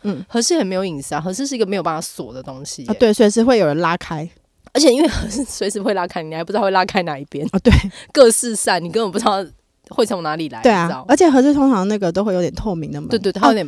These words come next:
Speaker 2: 透透的。
Speaker 1: 哦，我，对，我刚刚想到说我爸，为什么要讲我爸设计那个我们家，
Speaker 2: 嗯。
Speaker 1: 是因为我，我的，大家的卧室的门，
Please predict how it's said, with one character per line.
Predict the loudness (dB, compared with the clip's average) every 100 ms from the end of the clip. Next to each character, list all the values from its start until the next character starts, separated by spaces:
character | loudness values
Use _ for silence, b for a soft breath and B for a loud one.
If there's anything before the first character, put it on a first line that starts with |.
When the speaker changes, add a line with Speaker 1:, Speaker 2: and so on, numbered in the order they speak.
| -8
Speaker 2:
透 | -8 -8
透 | -8 -8
的。 |
Speaker 1:
哦， | -2
我， |
对， | 6 6
我 |
刚 | 8 4
刚 |
想 | 2 0
到 | 0
说 | 0
我 | 0
爸， | 0 0 0
为 | 0
什 | 2
么 | 0
要 |
讲 | 0 0
我 |
爸 | 0 -2
设 | -2 -2
计 | -2 -6
那 | -6 -6
个 | -6
我 |
们 | -8
家， | -8 -6
Speaker 2:
嗯。 | -6
Speaker 1:
是 | -4
因 | -4
为 | -2
我， | -2 -4 -4 -2
我 | 0
的， | 0 0 -2 -4 -2
大 | 0
家 | 2
的 | 2
卧 | 2 2
室 | 0
的 | -6
门， | -8 -10 -16